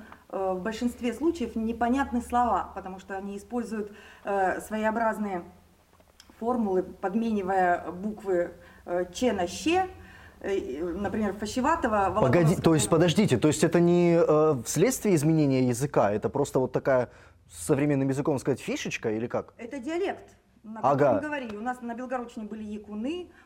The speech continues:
Speaker 1: у нас были саяны, у, у них была особенность, э, в произношении слов. Например, в селе Фащеватовом, э, говорили «хвощи».
Speaker 2: А про-, а, а на самом деле как?
Speaker 1: Фащеватова. Но
Speaker 2: Ну.
Speaker 1: они часто букву «че» замеща-, замещали на «ще». Например, говорили «девчаты».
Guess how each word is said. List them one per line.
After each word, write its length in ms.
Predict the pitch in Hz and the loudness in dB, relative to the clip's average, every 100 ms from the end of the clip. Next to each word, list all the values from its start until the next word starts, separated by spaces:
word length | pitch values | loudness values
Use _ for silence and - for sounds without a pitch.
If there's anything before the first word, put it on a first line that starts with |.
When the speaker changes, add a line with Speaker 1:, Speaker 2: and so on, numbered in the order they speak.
| - | -16
Speaker 1:
у 60 | |
нас 240 | 220 233 208 | -8 -8 -8
были 340 | 233 220 196 | -10 -6 -6
саяны, 720 | 185 208 202 247 302 277 247 | -6 -8 -2 0 0 -2 -4
у, 280 | - 202 190 | -6 -6 -6
у 20 | |
них 220 | 233 269 220 | -4 -4 -4
была 180 | 240 220 | -4 -4
особенность, 540 | 220 349 302 277 - | -4 -4 -2 -4 -8
э, 80 | 208 | -8
в 300 | 208 190 190 | -6 -8 -10
произношении 680 | 233 220 247 247 302 240 202 | -12 -4 -4 -2 -2 -2 -4
слов. 400 | - 247 196 - - - 208 | -4 -2 -2 -6 -20 -20 -18
Например, 280 | 214 226 | -10 -10
в 40 | 220 | -8
селе 180 | 240 233 | -10 -10
Фащеватовом, 640 | 220 - 294 370 226 214 - - - | -12 -6 -2 -2 -2 -8 -12 -20 -14
э, 380 | 202 175 190 190 | -6 -2 0 -2
говорили 340 | 220 226 208 | -2 -2 -4
«хвощи». 600 | 208 247 254 - 202 165 - _ _ _ _ _ _ - | -2 -2 -2 -8 -12 -14 -18 _ _ _ _ _ _ -2
Speaker 2:
А 100 | 120 | 0
про-, 180 | 120 120 | 2 4
а, 260 | 127 127 123 | 4 6 6
а 20 | |
на 120 | 123 | 4
самом 180 | 120 107 | 4 2
деле 140 | 101 | 2
как? 200 | - 90 - _ - | -2 -8 -14 _ -14
Speaker 1:
Фащеватова. 720 | 202 190 226 220 156 - 156 - - | -12 -10 -8 -4 -4 -6 -18 -20 -10
Но 140 | 214 233 | -2 0
Speaker 2:
Ну. 40 | |
Speaker 1:
они 260 | 185 233 - | 4 2 2
часто 420 | 302 330 - 190 | -2 -2 -4 -8
букву 300 | 220 - 202 | -10 -10 -10
«че» 280 | - 392 453 | -4 -2 -2
замеща-, 680 | 208 220 202 269 226 233 190 | -6 -8 -6 -8 -8 -8 -8
замещали 400 | 226 240 359 359 | -4 -2 0 0
на 160 | 220 247 | 0 -4
«ще». 220 | - 220 | -6 -10
Например, 300 | 196 220 214 | -8 -6 -4
говорили 240 | 214 214 190 | -4 -4 -2
«девчаты». 680 | 311 339 - 247 180 - 170 | 0 0 0 0 0 -2 -16